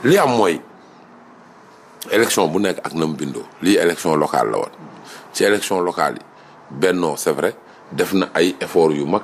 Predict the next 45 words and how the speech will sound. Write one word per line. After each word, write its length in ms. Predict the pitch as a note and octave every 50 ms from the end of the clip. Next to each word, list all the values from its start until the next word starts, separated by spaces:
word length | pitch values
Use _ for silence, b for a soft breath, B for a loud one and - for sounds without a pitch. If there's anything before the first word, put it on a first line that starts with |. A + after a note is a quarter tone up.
| -
Am 160 | - F2 F2+ F2
na 80 | F2
localité 500 | F2 F2 E2+ D#2+ E2+ E2+ E2+ D#2+ - F#2+
yoo 100 | F#2 F#2
xam 140 | D2+ D#2+ E2
ne 100 | D#2 D#2 D#2
mus 320 | D#2+ E2+ F2+ F#2+ F#2 -
koo 220 | - - - E2+ D#2+
gagné, 240 | F2 D#2+ D2+ D2
gagné 240 | C#2+ - C2+ C#2+ D2
na 100 | C#2+ C#2+
ko. 160 | C#2+ G2 B2 - - - B D#2+ D#2 B B B B B B B B
Am 180 | - G#2+ A#2 A#2+
na 80 | A#2+ A2+
localité 440 | A2+ A2+ A2 A2+ A2 G#2 G#2 G#2 A2
yoo 80 | G#2+
xam 140 | G2 F#2+ F#2+
ne 60 | F#2
mus 220 | E2+ F#2 G2+ F#2+ -
koo 200 | - - G#2 F#2+
gagné, 220 | F#2+ G2 F#2 F2+ E2
daf 160 | F2+ - -
ko 100 | - F2
bëggoon 320 | E2 F2+ F2+ F#2 E2+ E2+
gagné, 280 | D#2 D#2+ D2+ E2 A#2 - - - - - -
gagné 280 | E2+ C#2 D#2+ D#2+ D#2+ D#2+
wu 120 | D2 C2+
ko. 160 | C2 - - - - - B B B B B B B B
Li 160 | E2+ F2+ G#2 A2+
am 180 | A2 G#2+ F#2+
dëgg 240 | E2+ F#2 G2 F2+ - F#2
mooy, 280 | F2 F2+ F2 E2 C#2+ - - - - - - - -
Benno 360 | E2+ E2+ F2 F2 E2+ D#2 D2 -
conforté 460 | - - F2+ E2+ - F2 D#2+ - - D#2+
na 100 | D#2 D2+
majorité 520 | D2 D2+ D2+ C#2+ C#2+ D2+ C2+ C2 - -
am, 80 | E2+ - - - - D2
moo 160 | C#2+ C#2+ C#2+
majoritaire 600 | C#2+ D2 D2 C#2+ C#2 D2 C#2 B1+ - - C2+ - -
ci 80 | - -
dëkk 180 | B1+ - - -
bi 220 | C2+ A#1+ A#1+ A#1+ B1
ba 80 | A#1+
léegi. 280 | A#1+ B1+ D2 F2 A2+ D3 - - B B B B B B B B B B -
Mais 300 | - D2 F2 A2 D3 -